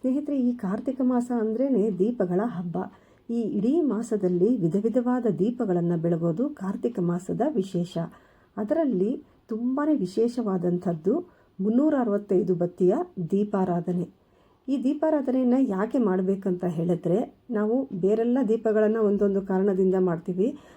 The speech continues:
ಆದ್ರೆ ಈ ದೀಪವನ್ನ ನಾವು ದೋಷಗಳ ಪರಿಹಾರಕ್ಕೋಸ್ಕರ ಈ ದೀಪಾರಾಧನೆಯನ್ನ ಮಾಡ್ಬೇಕಾಗತ್ತೆ. ಅದೇ ರೀತಿ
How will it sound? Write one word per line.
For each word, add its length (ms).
ಆದ್ರೆ 240
ಈ 320
ದೀಪವನ್ನ 540
ನಾವು 560
ದೋಷಗಳ 440
ಪರಿಹಾರಕ್ಕೋಸ್ಕರ 960
ಈ 340
ದೀಪಾರಾಧನೆಯನ್ನ 800
ಮಾಡ್ಬೇಕಾಗತ್ತೆ. 1040
ಅದೇ 280
ರೀತಿ 340